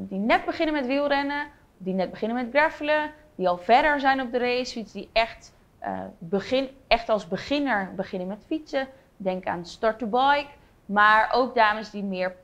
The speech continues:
performance gedreven zijn. Eh, daar zijn we ons ook steeds meer op aan het focussen.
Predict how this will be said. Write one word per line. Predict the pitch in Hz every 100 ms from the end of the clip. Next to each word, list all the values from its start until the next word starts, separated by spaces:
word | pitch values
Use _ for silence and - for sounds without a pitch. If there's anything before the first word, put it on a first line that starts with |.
| _ _ _ -
performance | 214 262 285 269 -
gedreven | 202 202 214 208
zijn. | 202 185 185 190 - _ -
Eh, | 180 175
daar | 196 196
zijn | 196 185
we |
ons | 180 175
ook | 175
steeds | - 196 202
meer | 202
op | 190 185
aan |
het | 170 170
focussen. | 170 165 165 - 190